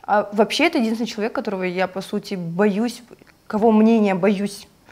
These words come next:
А, потому что она с детства, она больше, э, занималась, типа,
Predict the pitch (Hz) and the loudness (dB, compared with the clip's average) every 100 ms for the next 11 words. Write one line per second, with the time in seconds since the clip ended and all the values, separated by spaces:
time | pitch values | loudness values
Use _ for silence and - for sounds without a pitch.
0 | - - - - - 196 196 226 226 226 | -20 -20 -20 -20 -4 -2 -2 -2 -2 0
1 | 226 190 240 - 214 190 - 220 320 320 | 0 0 -4 -2 2 4 4 6 6 4
2 | 320 - 233 - - 196 190 185 165 208 | -2 0 0 0 4 6 6 4 2 -2
3 | 208 208 190 180 - - 160 160 | 0 4 4 2 -4 -10 -6 -6